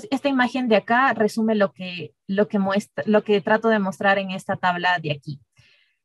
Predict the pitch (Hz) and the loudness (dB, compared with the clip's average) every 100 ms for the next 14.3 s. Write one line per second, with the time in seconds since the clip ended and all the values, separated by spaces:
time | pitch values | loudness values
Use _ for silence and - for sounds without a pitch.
0 | _ 240 254 277 269 285 330 294 277 277 | _ 0 2 2 0 0 0 0 -2 0
1 | 269 262 226 - - 208 208 233 294 214 | 0 0 -4 -4 -2 4 4 4 2 0
2 | 190 196 196 220 214 196 160 185 180 180 | 0 0 0 0 -2 -2 -2 -2 -2 0
3 | 190 208 - _ _ 196 190 196 214 196 | 2 2 -4 _ _ -2 0 0 0 0
4 | 202 196 185 185 175 170 160 156 - - | -2 -4 -4 -6 -6 -8 -6 -6 -6 -10
5 | - _ 208 214 208 214 202 190 180 175 | -20 _ -2 -2 2 2 2 0 -4 -4
6 | 185 - - - 180 202 196 - 202 185 | -6 -6 -14 -8 -4 -2 -2 0 -2 0
7 | 180 180 185 - 180 160 160 - 151 220 | -4 -6 -8 -8 -10 -10 -10 -10 -8 4
8 | 233 240 247 233 202 180 180 190 175 175 | 4 4 0 -2 -2 -4 -6 -4 -6 -6
9 | 160 - 175 180 170 180 226 214 233 240 | -10 -8 -10 -10 -6 2 4 4 2 0
10 | _ _ _ 269 254 240 214 202 196 185 | _ _ _ 0 0 -2 0 0 0 -2
11 | 185 175 175 175 - 202 190 202 220 220 | -4 -8 -8 -10 -4 -2 -2 0 2 4
12 | 208 208 254 - 233 247 226 208 190 190 | 4 4 0 -2 0 0 0 -2 -2 -4
13 | 185 175 175 170 202 202 196 - 170 196 | -4 -6 -6 -4 2 2 2 -4 -4 0
14 | 202 - 311 | 0 -2 -6